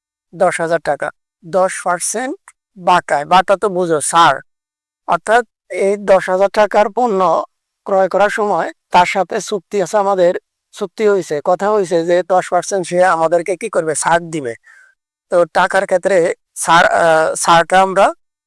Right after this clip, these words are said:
পাবো, অর্থাৎ তাদেরকে আমরা কিছু টাকা কম দিব। তো এখানে বলছে কি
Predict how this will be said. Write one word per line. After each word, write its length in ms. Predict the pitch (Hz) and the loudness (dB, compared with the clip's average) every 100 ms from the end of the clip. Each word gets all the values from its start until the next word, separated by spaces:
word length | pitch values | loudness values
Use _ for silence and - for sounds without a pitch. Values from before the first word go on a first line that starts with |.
| _ | _
পাবো, 280 | 175 165 160 | 0 2 0
অর্থাৎ 320 | 156 180 170 - _ _ _ | -2 0 -2 -4 _ _ _
তাদেরকে 320 | 170 170 180 | -2 -2 0
আমরা 180 | 180 185 | 0 0
কিছু 240 | - - 185 | -2 -6 -4
টাকা 260 | 175 190 175 | -2 -2 0
কম 260 | 208 202 185 | 0 2 0
দিব। 260 | 170 127 113 _ _ _ _ _ _ _ _ | -4 -4 -6 _ _ _ _ _ _ _ _
তো 80 | - | -8
এখানে 520 | - 202 233 254 247 | -4 -2 0 0 0
বলছে 400 | 233 202 202 233 | 0 -2 -2 -2
কি 100 | 190 | -4